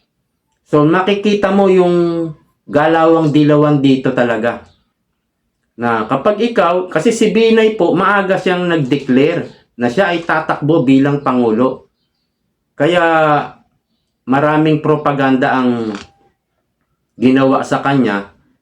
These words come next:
at yung iba parang totoo. Yun ang mahirap. Yung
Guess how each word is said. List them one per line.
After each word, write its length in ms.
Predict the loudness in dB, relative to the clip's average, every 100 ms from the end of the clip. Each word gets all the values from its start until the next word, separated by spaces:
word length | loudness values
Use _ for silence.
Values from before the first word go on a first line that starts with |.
| _ _
at 400 | -6 -6 -6 -2
yung 160 | 0
iba 480 | 2 2 2 -2 -4
parang 400 | -4 -2 -2 -2
totoo. 640 | -2 -2 -2 -2 -2 -6 -18 _ _ _ _ _ _ _ _ _ _ _ 2
Yun 160 | 4
ang 160 | 4 2
mahirap. 640 | 2 2 2 0 -4 -10 _ _ _ _ _ _ _ _
Yung 160 | -2